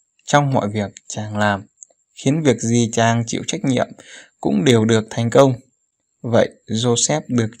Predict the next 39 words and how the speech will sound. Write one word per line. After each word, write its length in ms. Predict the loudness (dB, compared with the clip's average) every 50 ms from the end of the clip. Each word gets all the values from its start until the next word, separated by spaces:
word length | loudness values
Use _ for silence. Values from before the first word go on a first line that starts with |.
| -18 -8
chủ 280 | -6 -4 -2 -2 -2
mến 280 | -2 0 0 -2 -2 -4 -6
chuộng, 300 | -4 -4 -4 -4 -6 -10 _ _ _ 0
cử 240 | 2 4 6 6 6
làm 300 | 6 6 6 4 2 0
phụ 180 | -4 -8 -4 0
tá, 280 | 0 2 2 2 0 -2 -4 -10 -20 -20 _ _
cho 180 | -2 0 0 0 0
chàng 400 | 0 2 2 4 4 2 2 2
làm 240 | 2 2 0 -2 -4
quản 260 | -4 -4 -4 -4 -2
gia 280 | 0 2 2 2 2 0 -2 -8 _ _ _ _ _ _ _
và 340 | 2 4 4 4 4 2 0
giao 280 | 0 2 2 2 2 0 -2
thác 240 | -2 -2 -2 -2 -4 -6 _ _ _ _ _ _ -4
chàng 380 | -2 0 0 0 0 -4 -8 -10
coi 240 | -6 -4 -4 -2 -2
sóc 240 | -4 -4 -4 -6 -8 -8 _ _ _ _ _ _
mọi 300 | -4 -2 -2 -2 -2 -2
người 340 | -4 -4 -2 -2 -2 -2 -4 -6 _ _ _ _ _ _ _ _
và 320 | -4 0 2 2 2 2 2
mọi 360 | 0 0 0 0 -2 0 0
sự 340 | 0 0 0 -2 -4 -6 -4
thuộc 280 | 0 0 0 0 -2 -2
về 140 | -2 -2 -2
chủ. 340 | -4 -4 -2 -2 -2 -2 -2 -6 _ _ _ _ _ _ _ _ _ _ _ _ _ _ _ _ _ _ _ _
Từ 160 | 4 4 4 2
khi 340 | 0 0 0 2 0 0 0 0
ông 200 | 0 0 2 0
cử 240 | 0 0 0 2
Joseph 720 | 0 0 0 0 2 2 2 2 0 -2 -2 -2 -2 -2 0
làm 280 | 0 0 0 -2 -4
quản 260 | -4 -4 -4 -4 -4 -2
gia, 300 | 2 2 2 2 0 -2 -8 _ _
coi 200 | 2 2 4 4
sóc 260 | 2 0 0 -2 -2
mọi 200 | -2 -2 -2 -2 -4
tài 180 | -6 -6 -6 -4
sản, 360 | -2 -2 0 0 -2 -2 -6